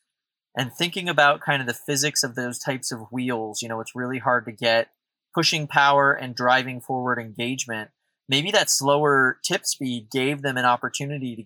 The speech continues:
get a little bit of engagement from, uh, their opponent's momentum and allows them to get big hits. I'm not sure. That's what I'm speculating on. Uh, but I can't wait to see this thing in the box. I think it's gonna be awesome. And I can't wait to see this team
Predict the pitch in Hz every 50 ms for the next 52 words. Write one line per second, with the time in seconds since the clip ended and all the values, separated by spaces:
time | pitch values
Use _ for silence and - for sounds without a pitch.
0 | _ - 131 127 139 151 156 139 127 127 113 120 123 120 117 113 107 110 113 113
1 | 113 110 - - 117 110 110 - _ - - 131 123 123 123 120 120 117 - _
2 | _ _ _ _ _ _ _ - 120 117 113 110 120 117 117 117 - 185 196 254
3 | 254 196 147 - 123 117 113 113 110 107 - - 113 110 113 113 113 120 117 117
4 | - 120 123 120 120 120 120 117 123 117 107 101 123 120 - - 127 117 107 113
5 | 135 123 - - - 143 160 170 175 160 - - - 165 143 127 127 - - 139
6 | 127 113 - - 151 151 - - 120 117 113 110 107 107 107 104 104 104 101 104
7 | _ _ _ _ _ _ _ _ - - 113 117 113 127 143 156 - - 175 156
8 | 151 151 - 139 - - 139 123 131 - - 135 127 127 123 117 113 117 117 117
9 | 113 - - - - - 127 - 143 - 147 - - 135 123 117 117 120 117 117
10 | 117 113 - - 120 113 113 117 - - 117 120 117 117 117 - - 123 - -
11 | 139 131 123 127 127 127 120 - - 127 113 107 123 117 - - - 127 117 117
12 | 113 110 110